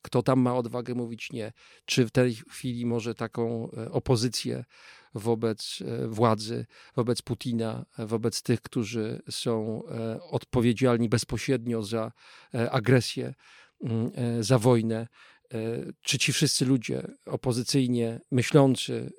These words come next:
mają dziś taką przestrzeń? E, n-, nie mam tutaj aż tak wiele wiedzy, żeby udzielić odpowiedzi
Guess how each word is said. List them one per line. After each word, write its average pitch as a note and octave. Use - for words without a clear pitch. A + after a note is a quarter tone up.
mają B2
dziś A#2
taką A2+
przestrzeń? -
E, -
n-, C3
nie C#3
mam D3+
tutaj C#3+
aż -
tak B2
wiele B2+
wiedzy, C3
żeby A#2+
udzielić B2
odpowiedzi A#2+